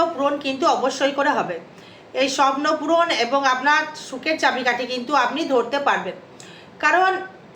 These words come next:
এই ধনু রাশি বা ধনু লগ্নের ক্ষেত্রে এই যে এপ্রিল মাসটা, দেখুন এখানে শনি কিন্তু ট্রানজিট হয়ে গেছে।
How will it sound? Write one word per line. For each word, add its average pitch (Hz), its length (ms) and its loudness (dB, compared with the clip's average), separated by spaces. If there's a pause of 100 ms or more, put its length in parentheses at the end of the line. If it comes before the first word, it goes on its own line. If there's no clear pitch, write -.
(420)
এই 320 100 2 (180)
ধনু 269 300 0
রাশি 311 340 2
বা 320 80 6 (160)
ধনু 269 180 0 (120)
লগ্নের 269 440 2
ক্ষেত্রে 247 360 2 (680)
এই 294 180 2
যে 320 60 0 (100)
এপ্রিল 311 280 -2 (100)
মাসটা, 226 340 2 (840)
দেখুন 285 280 2 (180)
এখানে 320 340 2 (160)
শনি 294 220 -2 (100)
কিন্তু 330 200 -2 (100)
ট্রানজিট 269 420 0
হয়ে 277 180 2
গেছে। 269 260 0